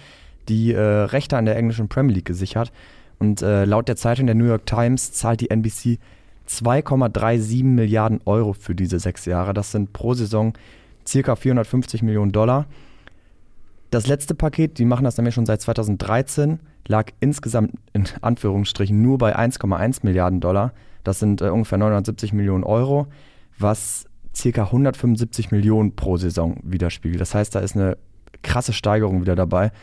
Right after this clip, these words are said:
was wiederum untermauert, ja, wie beliebt auch die Premier League, äh, außerhalb von Europa ist und dass es einfach, ja, mit Abstand einfach die stärkste Liga im Moment ist.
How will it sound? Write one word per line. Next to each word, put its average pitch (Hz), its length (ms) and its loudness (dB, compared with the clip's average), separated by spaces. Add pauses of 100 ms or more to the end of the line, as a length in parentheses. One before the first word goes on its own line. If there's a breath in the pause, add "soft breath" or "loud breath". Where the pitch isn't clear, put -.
(220 loud breath)
was 101 200 0
wiederum 117 320 2
untermauert, 107 640 0 (560 soft breath)
ja, 87 160 0
wie 131 100 4
beliebt 131 400 2
auch 110 160 2
die 110 120 -4
Premier 131 300 2
League, 117 320 0
äh, 98 360 2 (320)
außerhalb 117 460 2
von 101 140 -2
Europa 104 360 0
ist 104 280 -2 (300 soft breath)
und 101 160 0
dass 113 120 0
es 117 100 -2
einfach, 117 300 -4 (500)
ja, 104 120 -4
mit - 160 0
Abstand 113 280 -2
einfach 117 200 -2
die 113 100 0
stärkste - 340 -2
Liga 120 220 2
im 95 60 0
Moment 92 260 -2
ist. - 200 -10